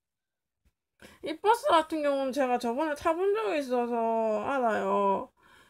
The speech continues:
이제 창원에 이제 농산물 도매시장인가요? 거기로 가는 버스 중에 하나고요. 이제 불모산에서 출발해서 이제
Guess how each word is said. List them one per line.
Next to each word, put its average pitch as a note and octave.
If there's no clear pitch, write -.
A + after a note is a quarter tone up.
이제 A3
창원에 F4
이제 A3+
농산물 D4+
도매시장인가요? A#3
거기로 D#4+
가는 B3
버스 B3+
중에 A3+
하나고요. A#3
이제 G#3
불모산에서 C#4+
출발해서 A3
이제 G3